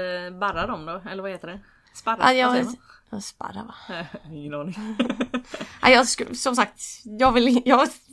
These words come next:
Speaker 1: Du
Speaker 2: håller,
Speaker 1: vill
Speaker 2: jag,
Speaker 1: inte.
Speaker 2: jag tittar på, det räcker.
Speaker 1: <laughs> Ja.
Speaker 2: Och sen får de gärna slå på mittsar och inte på människor.
Speaker 1: Nej, precis.
Speaker 2: Nej, och sen hade vi ju träff med våran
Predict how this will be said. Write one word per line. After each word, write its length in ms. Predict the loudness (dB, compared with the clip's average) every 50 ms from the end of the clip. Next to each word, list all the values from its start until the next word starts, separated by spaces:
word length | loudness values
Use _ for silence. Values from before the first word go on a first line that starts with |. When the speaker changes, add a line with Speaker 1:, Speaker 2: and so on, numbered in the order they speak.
| -18 -14 -12 -12 -12 -10 -4
Speaker 1:
Du 80 | 0 4
Speaker 2:
håller, 240 | 8 8 10 10 10
Speaker 1:
vill 80 | 10 10
Speaker 2:
jag, 140 | 10 10 10
Speaker 1:
inte. 100 | 10 8
Speaker 2:
jag 80 | 10 10
tittar 380 | 10 12 10 10 12 10 10
på, 180 | 10 12 10 10
det 120 | 10 8
räcker. 480 | 4 4 2 0 0 2 2 2 0 -2 -12 -16 -18
Speaker 1:
<laughs> 120 | -10 -2
Ja. 180 | 0 2 2 2
Speaker 2:
Och 60 | 2
sen 120 | 2 2 2
får 80 | 2
de 100 | 2 4
gärna 200 | 4 4 2 2
slå 160 | 0 -2 -2
på 100 | -2 -2
mittsar 340 | -2 -2 -2 -4 -4 -4 -2
och 60 | 0
inte 180 | 0 0 -2 -2
på 80 | -4 -2
människor. 440 | -2 0 -2 -2 -4 -6 -8 -8 -4
Speaker 1:
Nej, 300 | -2 0 0 0 -2 -2
precis. 420 | -4 -4 -2 -2 -2 -4 -6 -10 -16 _ _ _ _ _ _
Speaker 2:
Nej, 260 | 2 4 6 6 6 4
och 120 | 2 0
sen 180 | 2 2 2 4
hade 280 | 4 4 4 4 2 0
vi 80 | 0
ju 260 | 0 2 2 2 0 -2 _ -20 -20 -20 _ _ _ _ _ -2
träff 220 | 0 0 0 0 -2
med 120 | -4 -2
våran 500 | 0 0 0 2 2 0 0 0 -2 -4